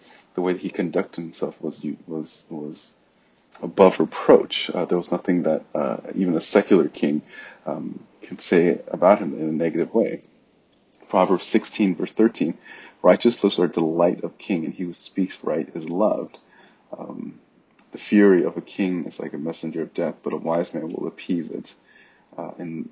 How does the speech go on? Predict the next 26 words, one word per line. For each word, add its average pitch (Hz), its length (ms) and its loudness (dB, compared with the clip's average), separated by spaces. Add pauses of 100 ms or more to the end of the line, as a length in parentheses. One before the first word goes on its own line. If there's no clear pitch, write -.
in 90 80 -6
the 87 80 -8
light 85 300 -4
of 85 160 -8
a 80 40 -8
king's - 360 -8
face 90 380 2
is 80 180 -6
life, 92 320 4
and 73 160 -10
his 73 180 -12
favor 92 480 0
is 80 240 -6 (500)
like 82 120 -4
a 85 40 -8
cloud 85 460 2
with - 80 -14
the - 60 -14
spring 82 640 -4
rain." 87 480 -4 (640)
So 90 240 0
it's 101 120 -2
interesting 104 380 0
that 87 160 2
even 90 220 0
Proverbs 98 680 2